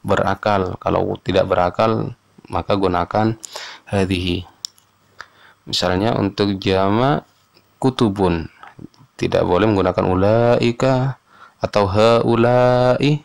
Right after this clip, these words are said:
kutubun, tidak boleh. Akan tetapi menggunakan hadhihi. Begitu juga kalau perempuan,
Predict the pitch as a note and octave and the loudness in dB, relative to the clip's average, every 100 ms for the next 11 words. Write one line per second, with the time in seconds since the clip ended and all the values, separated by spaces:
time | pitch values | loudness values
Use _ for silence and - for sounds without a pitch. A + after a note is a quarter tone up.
0 | _ - A2 G2+ F#2 F2+ - - F#2+ F#2 | _ -4 -2 -2 -2 -8 -8 -8 -6 -2
1 | F#2 F2+ F2 - - - - - - _ | -2 -2 -6 -12 -20 -20 -20 -20 -20 _
2 | _ _ _ _ _ _ _ _ _ _ | _ _ _ _ _ _ _ _ _ _
3 | - F#2+ F#2+ F#2 - F#2+ - B2+ D3 D#3+ | -8 -4 -4 -2 -4 -4 0 2 4 2
4 | - - - _ _ _ _ _ _ - | -2 -16 -20 _ _ _ _ _ _ -6
5 | G#2+ F#2 F#2 F#2 F#2 A2 G#2+ G#2 G2+ G2 | -2 0 0 0 0 0 2 2 2 2
6 | F2+ E2 D#2+ - _ _ _ _ _ _ | 0 -2 -6 -14 _ _ _ _ _ _
7 | _ _ _ _ _ _ - - _ _ | _ _ _ _ _ _ -20 -20 _ _
8 | - - A#2 C3+ C#3 C3 C3 C#3+ D3 - | -18 -8 -4 -4 -2 0 2 2 2 2
9 | C3+ B2+ B2 A#2+ A2+ A2 G#2 G2 G#2+ C3+ | 0 0 2 0 0 0 2 2 2 0
10 | D3 D3 | -2 -6